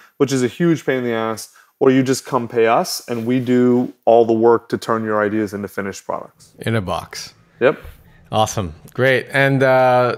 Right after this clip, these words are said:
Speaker 2: where is the best place, uh, my audience can find you, connect with you, maybe learn a little bit more about Book in a Box and, uh, get that, that book that you said that, that you're giving away?
Speaker 1: Yeah, it's probably just book in a box dot com.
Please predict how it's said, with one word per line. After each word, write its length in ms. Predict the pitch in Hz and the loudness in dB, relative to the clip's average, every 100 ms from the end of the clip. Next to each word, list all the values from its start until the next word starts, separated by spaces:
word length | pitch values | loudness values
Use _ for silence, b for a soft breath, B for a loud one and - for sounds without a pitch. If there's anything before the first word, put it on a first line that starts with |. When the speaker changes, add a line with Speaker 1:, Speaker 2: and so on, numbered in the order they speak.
| - | -4
Speaker 2:
where 400 | 123 143 175 165 | 0 2 2 2
is 140 | 147 | 2
the 80 | 139 | 0
best 280 | 135 135 - | 0 0 -2
place, 500 | 135 131 123 - - | 0 0 -2 -10 -4
uh, 220 | 110 107 | 0 2
my 160 | 113 110 | 2 2
audience 280 | 113 113 - | 2 -2 -6
can 180 | 104 | -10
find 380 | 101 131 135 131 | -4 0 0 0
you, 200 | 123 127 | 0 0
connect 360 | 120 113 120 123 | 0 -2 0 -2
with 180 | 123 120 | -4 -2
you, 220 | 120 120 | 0 0
maybe 260 | 107 101 | 0 -2
learn 200 | 107 113 | -2 0
a 20 | 113 | 2
little 180 | 113 | 0
bit 160 | 107 107 | 0 0
more 240 | 110 110 | 2 2
about 460 | 104 101 98 101 - | 2 2 2 0 -4
Book 140 | 113 | -4
in 60 | 123 | -2
a 40 | |
Box 500 | 107 117 120 123 - - | 0 2 2 -2 -8 -6
and, 380 | 95 90 92 | -4 -2 -2
uh, 280 | 98 90 87 | -2 -2 -2
get 240 | 92 113 - | -2 -4 0
that, 400 | 104 95 - - B B B - | -2 -2 -10 -18 B B B -6
that 200 | 101 101 | -2 0
book 200 | 165 - | 0 0
that 180 | 107 | -2
you 200 | 92 98 | 0 -2
said 320 | 95 101 95 87 | 0 0 0 -2
that, 180 | 92 - - - | -4 -4 -14 -6
that 140 | 85 | -4
you're 140 | 95 92 | -4 -4
giving 220 | 98 92 | -4 -4
away? 300 | 90 90 85 98 _ | -4 -4 -6 -10 _
Speaker 1:
Yeah, 220 | - 180 151 | 2 4 4
it's 180 | 147 - | 0 0
probably 340 | 202 196 160 | 2 4 2
just 280 | 143 143 - | 0 -6 -2
book 160 | 135 | 0
in 60 | 147 | 2
a 40 | |
box 220 | 139 139 - | 2 2 2
dot 160 | 131 | 0
com. 260 | 127 127 | 2 0